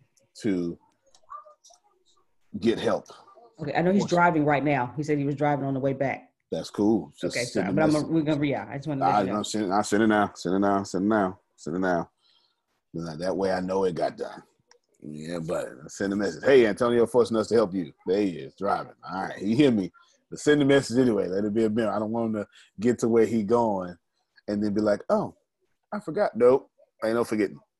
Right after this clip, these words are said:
Speaker 1: No, no, no. Okay, good. Glad he's driving. Be ye safe. Be ye safe.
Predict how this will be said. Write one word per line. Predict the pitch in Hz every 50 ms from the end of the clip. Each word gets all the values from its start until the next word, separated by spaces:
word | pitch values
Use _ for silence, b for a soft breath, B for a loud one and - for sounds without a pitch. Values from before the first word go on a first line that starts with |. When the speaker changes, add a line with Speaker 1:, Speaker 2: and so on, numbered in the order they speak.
| _ _ _ _ _ _ _ _ _ _ _ - - 90
Speaker 1:
No, | 90 92 90 90
no, | 90 90 85 78
no. | 76 65 52 50 - _ _ _ _ _ _ _ 52 50 50 -
Okay, | - 78 62 - - - - - - _
good. | - 90 82 - - _ - - -
Glad | 80 85 90 90
he's | 95 92 90
driving. | - 98 92 82 73 69 - - - _ _ _ 554 571 - _ _ _ _ _ _ _ _ _ _ _ _ _ b b b b b b b b _ _ _ _ _ -
Be | 123 127
ye | 135 131 131 143 151 139
safe. | - - 165 131 113 - - - - - B B B B B B B B B B B _ _ _ _ - 90 98 90
Be | 107 113
ye | 113 110 107 113 113
safe. | 107 - - 117 104 90 82 - - - -